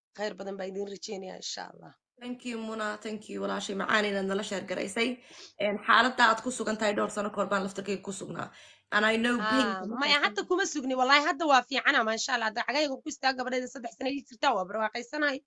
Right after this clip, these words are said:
Speaker 2: Haa.
Speaker 1: Way isugu kay fadhidaa, maasha Allah, laakiin waa arrin murug leh oo aan soo maray. Hadda ma ku jiro. Inkastoo gabadha hadda iga jabtay, aan lacag kun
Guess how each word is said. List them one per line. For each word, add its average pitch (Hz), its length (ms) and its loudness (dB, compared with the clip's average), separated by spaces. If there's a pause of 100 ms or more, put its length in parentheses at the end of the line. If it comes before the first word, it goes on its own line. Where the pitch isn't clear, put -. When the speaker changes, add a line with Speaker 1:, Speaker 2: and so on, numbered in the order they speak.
(380)
Speaker 2:
Haa. 185 140 -16
Speaker 1:
Way 254 100 -4
isugu 320 220 2
kay 285 160 6
fadhidaa, 220 260 0
maasha 226 260 0
Allah, 226 200 2
laakiin 220 320 -2
waa 220 240 2
arrin 294 260 2
murug 262 260 0
leh 285 160 2
oo 233 120 0
aan 220 200 -2
soo 226 260 2
maray. 170 240 -6
Hadda 220 320 -2
ma 233 100 -2
ku 240 120 -14
jiro. 170 220 -14 (180)
Inkastoo 320 360 -2
gabadha 277 240 4
hadda 277 240 6
iga 277 160 -2
jabtay, 247 320 -4 (460)
aan 233 180 4
lacag 277 260 8
kun 381 140 4